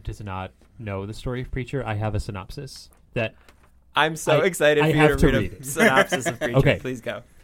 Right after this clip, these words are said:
Speaker 1: So, Preacher is the story of Texas preacher Jesse Cus-, Custer,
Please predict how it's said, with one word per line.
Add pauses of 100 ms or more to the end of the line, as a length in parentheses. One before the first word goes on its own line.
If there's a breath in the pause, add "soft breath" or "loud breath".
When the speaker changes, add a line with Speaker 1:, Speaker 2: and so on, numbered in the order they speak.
Speaker 1:
So, (720)
Preacher
is
the
story
of
Texas
preacher
Jesse
Cus-,
Custer,